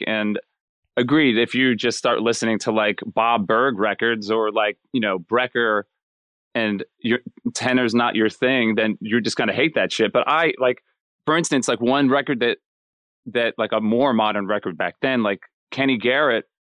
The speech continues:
like, that, that songbook, uh, record, like, sort of changed my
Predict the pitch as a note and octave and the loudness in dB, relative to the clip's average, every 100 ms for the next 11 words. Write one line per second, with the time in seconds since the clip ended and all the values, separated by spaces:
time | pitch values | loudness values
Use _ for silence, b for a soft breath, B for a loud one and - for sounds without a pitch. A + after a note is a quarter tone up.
0 | _ _ _ _ _ _ - A2+ G2+ A#2 | _ _ _ _ _ _ -2 -2 0 -2
1 | A2+ - A2 A2 - B2+ D3 A#2+ A#2+ G#2+ | -4 -4 -4 -2 0 2 2 2 0 0
2 | - - A2 G2+ G2 F2+ _ _ _ _ | -8 -4 -2 0 0 -2 _ _ _ _
3 | _ _ _ - G2+ A2+ G#2 G#2 F#2 G2+ | _ _ _ -10 -2 -2 0 0 2 -2
4 | F#2 - C3+ G#2 - C#3+ A#2 A2 A2+ G#2+ | -2 0 0 0 0 0 2 2 0 0